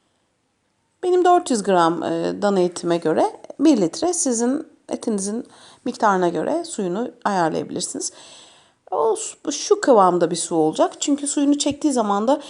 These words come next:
ekmek banacağımız şekilde bir kıvamı olması gerekiyor. Çok kuru, kuru kalmıyor.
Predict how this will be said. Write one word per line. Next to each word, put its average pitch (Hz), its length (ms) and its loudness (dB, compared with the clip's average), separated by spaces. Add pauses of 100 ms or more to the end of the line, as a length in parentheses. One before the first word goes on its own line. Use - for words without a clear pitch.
(140)
ekmek 269 380 0
banacağımız 247 540 4
şekilde 170 440 -2
bir 180 140 0 (340)
kıvamı 175 400 2
olması 151 360 2
gerekiyor. 117 380 -2
Çok 247 200 -4
kuru, 190 220 -6 (240)
kuru 208 220 -6
kalmıyor. 170 600 -2